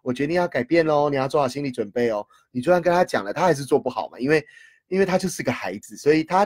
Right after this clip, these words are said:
当然还是依照他最原始的追求归属感的方式来做行为。好，所以他会努力找回和以往相同的模式，因为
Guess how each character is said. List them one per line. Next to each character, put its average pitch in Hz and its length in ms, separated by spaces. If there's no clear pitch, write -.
当 208 160
然 185 120
还 123 140
是 143 260
依 170 180
照 160 240
他 151 160
最 156 200
原 120 240
始 117 260
的 104 160
追 131 160
求 127 140
归 123 120
属 120 160
感 95 140
的 90 80
方 110 220
式 - 180
来 95 160
做 113 220
行 98 380
为。 90 200
好， 131 100
所 147 140
以 170 40
他 190 100
会 202 100
努 139 180
力 143 140
找 120 180
回 110 180
和 113 120
以 113 140
往 110 180
相 123 240
同 113 160
的 104 80
模 98 220
式， - 180
因 120 80
为 139 180